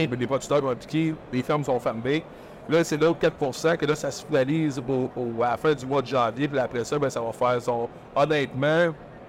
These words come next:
Speaker 1: on est en retard par rapport à ça. Euh, on aurait dû être au premier janvier fini final. Ben, une chose, une chose que, que, que, que dans les premières semaines que je suis rentré en poste, malgré que j'étais déjà dans l'organisation,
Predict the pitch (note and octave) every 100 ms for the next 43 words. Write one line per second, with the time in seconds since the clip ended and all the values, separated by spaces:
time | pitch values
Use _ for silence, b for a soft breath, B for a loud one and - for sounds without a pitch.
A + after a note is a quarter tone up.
0 | - B2 B2 G#2 B2 B2+ - - C#3 C3
1 | A2+ C3 B2 - D3 D#3 - - - -
2 | - A#2 A2 A2+ B2 C#3 C3+ C3+ A#2+ C#3
3 | E3 D3 D3 - C#3+ C#3+ C#3+ C3+ C#3+ C#3
4 | C3 A#2+ C3+ D3+ C#3+ B2+ - C3+ C3+ C3+
5 | - A2+ C#3 E3+ D3 - - - - -
6 | - - B2+ C3+ C#3 - E3+ E3 B2+ C3+
7 | C3+ B2+ E3 E3+ E3 C3+ B2 A#2 A#2 A2
8 | G#2+ - A#2 G#2+ A#2+ A2 G#2+ A2 A2 -
9 | - - - - C3 C3 B2 C#3 D#3+ D#3+
10 | D3+ D3+ E3 C#3 C3 B2 A#2+ C3 A2 D3
11 | E3 - - A2+ C#3+ C#3 F3 - B2 B2+
12 | D3+ C#3+ B2 B2 A#2 A2+ A2+ - D#3+